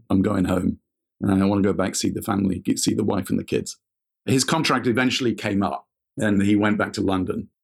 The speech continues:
And I was on a business trip to London and, um, faxed him. That shows you how long ago this story was.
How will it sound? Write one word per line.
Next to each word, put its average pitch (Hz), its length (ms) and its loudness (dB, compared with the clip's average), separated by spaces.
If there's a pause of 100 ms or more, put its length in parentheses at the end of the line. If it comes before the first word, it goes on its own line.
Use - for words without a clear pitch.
(220)
And 113 100 2
I 135 60 2
was 147 120 0
on 135 80 4
a 104 40 2
business 139 420 0
trip - 260 -4
to 98 60 -4
London 113 460 -2 (220)
and, 104 340 2
um, 104 360 0 (260)
faxed 151 520 -2
him. 110 220 2
That 120 160 0
shows 113 260 0
you 101 60 2
how 101 140 0
long 104 220 2
ago 98 320 0 (260)
this - 200 0
story 110 420 0
was. - 340 -4